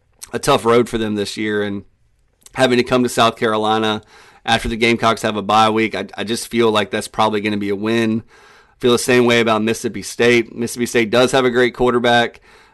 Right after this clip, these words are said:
I think he's, like, in his sixth year in college. He's probably, if he hasn't already set all the S E C quarterback records, he'll probably set 'em this year. But,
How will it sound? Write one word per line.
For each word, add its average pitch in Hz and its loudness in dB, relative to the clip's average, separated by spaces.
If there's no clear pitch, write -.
I 95 -8
think 110 -2
he's, 113 -2
like, 107 -2
in 113 0
his 98 -6
sixth - -8
year 120 2
in 107 -4
college. 117 2
He's 101 -16
probably, 110 0
if - -12
he 120 0
hasn't 131 2
already 127 4
set 127 0
all 113 2
the 117 2
S 113 0
E 117 -4
C 120 -6
quarterback 113 0
records, 113 -2
he'll 101 -8
probably 107 -2
set 110 -4
'em 104 -6
this 110 0
year. 110 -2
But, 107 -6